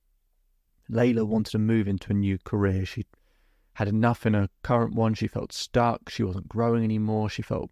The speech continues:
underpaid. And she wasn't really able to use the most of her skill set.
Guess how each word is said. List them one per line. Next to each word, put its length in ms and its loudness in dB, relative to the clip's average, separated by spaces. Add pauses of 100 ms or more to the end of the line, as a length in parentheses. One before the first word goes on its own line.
(100)
underpaid. 800 -2 (720)
And 160 2
she 80 -2
wasn't 240 2
really 200 2 (500)
able 180 2
to 140 -2
use 300 0
the 100 0
most 320 2
of 140 -2
her 120 2
skill 300 -2
set. 280 -8